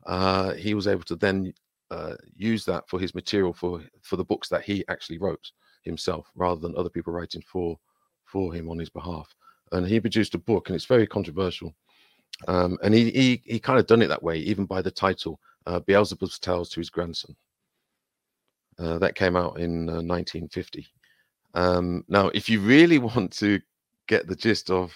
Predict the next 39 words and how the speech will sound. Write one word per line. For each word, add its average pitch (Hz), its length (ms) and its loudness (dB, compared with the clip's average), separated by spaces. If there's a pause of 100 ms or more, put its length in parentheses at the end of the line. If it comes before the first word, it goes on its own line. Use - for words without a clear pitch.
(120)
or 90 300 2
have 92 160 0
a 92 60 -2
deep 104 260 0
understanding 95 440 -2
of 87 140 -6
Gurdjieff's 98 420 0
work, 90 300 -2 (180)
then 90 140 -2
that 98 160 4
is 90 180 -2
the - 60 -12
book - 340 -10
to - 120 -10
read. 76 340 -10 (480)
But 90 100 -4
it's, - 380 -10
uh, - 160 -10
I - 40 -4
warn 107 280 2
everybody 95 380 2
now, 82 160 -2
it's 76 100 -10
a 85 40 -10
very 98 220 0
complicated 95 640 -6
book - 140 -8
to - 100 -12
read. 78 300 -12 (480)
Um, 85 680 0
it, 90 220 -6
he 110 320 0
recommends 95 420 -2
that 76 80 -4
you 90 80 -8
read 87 200 -4
it - 120 -12
three 107 260 -4
times. 82 560 -14